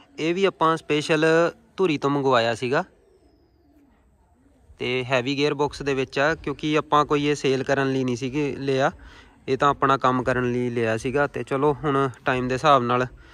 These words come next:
ਹੁਣ super seeder ਦੀ demand ਆ ਜੀ, ਤੇ ਇਸ ਕਰਕੇ ਫਿਰ ਇਹਦਾ ਕੋਈ ਯੂਜ਼ ਨਹੀਂ ਰਹਿਣਾ ਆਪਣੇ ਲਈ, ਇਸ ਕਰਕੇ ਆਪਾਂ sale ਕਰ ਰਹੇ ਹਾਂ।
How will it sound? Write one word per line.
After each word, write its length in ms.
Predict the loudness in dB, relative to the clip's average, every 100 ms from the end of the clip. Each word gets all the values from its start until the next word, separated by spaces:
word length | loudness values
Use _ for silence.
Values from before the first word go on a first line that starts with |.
| -20 -20 _
ਹੁਣ 140 | -4 -2
super 320 | -2 -2 -2
seeder 260 | -2 -2
ਦੀ 140 | -2 0
demand 380 | 2 2 4 2
ਆ 80 |
ਜੀ, 140 | 0 -2
ਤੇ 120 | -4
ਇਸ 100 | -2
ਕਰਕੇ 600 | -2 -2 -2 -2 -2 -4 -8 -14
ਫਿਰ 160 | -2 0
ਇਹਦਾ 320 | 4 6 6
ਕੋਈ 180 | 4 2
ਯੂਜ਼ 260 | 2 0 0
ਨਹੀਂ 140 | 2
ਰਹਿਣਾ 200 | 2 2
ਆਪਣੇ 280 | 2 0 0
ਲਈ, 160 | -2 -4 -12 -20 -10 -8
ਇਸ 100 | -2
ਕਰਕੇ 280 | 0 0
ਆਪਾਂ 180 | 0 0
sale 240 | 0 0 2
ਕਰ 200 | 0 0
ਰਹੇ 160 |
ਹਾਂ। 80 | 0